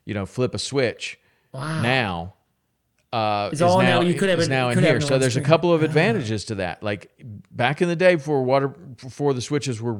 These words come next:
Speaker 1: really truly waterproof, we'd go through switches constantly. So the
Speaker 2: Yeah,
Speaker 1: fewer number
Speaker 2: yeah,
Speaker 1: of
Speaker 2: yeah,
Speaker 1: switches
Speaker 2: yeah.
Speaker 1: that you could have, the better, right? Because
Speaker 2: Gotcha.
Speaker 1: they were basically, you knew whatever switch you got was gonna break. Then they came out with,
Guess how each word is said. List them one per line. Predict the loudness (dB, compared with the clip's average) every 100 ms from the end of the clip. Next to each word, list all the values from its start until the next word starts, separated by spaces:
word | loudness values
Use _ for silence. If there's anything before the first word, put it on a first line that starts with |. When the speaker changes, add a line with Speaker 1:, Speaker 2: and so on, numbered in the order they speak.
| -6
Speaker 1:
really | 0 2 0
truly | -2 -2 0
waterproof, | 0 0 0 0 -2 -4 -6 -20 _
we'd | -4 0
go | 0
through | 0 -8
switches | -6 -6 -4 -6 -8 -14 _ -18
constantly. | -6 -2 -2 -2 -8 -14 -14 -16 -20
So | -8 -4
the | -2
Speaker 2:
Yeah, | 0 0
Speaker 1:
fewer | 2 2 2
number | 2 2
Speaker 2:
yeah, |
Speaker 1:
of | 0
Speaker 2:
yeah, | 0
Speaker 1:
switches | -2 -4 -6
Speaker 2:
yeah. | -6
Speaker 1:
that | -6
you | -6
could | -4
have, | -2 -2 -2
the | -2
better, | -2 -2 -4 -14 _ _
right? | -6 -4 -4 -6
Because | -4 -2 -2
Speaker 2:
Gotcha. |
Speaker 1:
they | -2 -2
were | -2
basically, | 0 -2 -2 -4 -4 -4 -8 _
you | -4 0
knew | 2 0 -2
whatever | -4 0 2 0
switch | -2 -4 -4 -6
you | -6
got | -4 -4 -4 -6
was | -10 -8
gonna | -6
break. | -6 -6 -8 -10
Then | -6 -4 -2
they | -2 -4 -10 -10
came | -6 -4
out | -4 -6
with, | -8 -10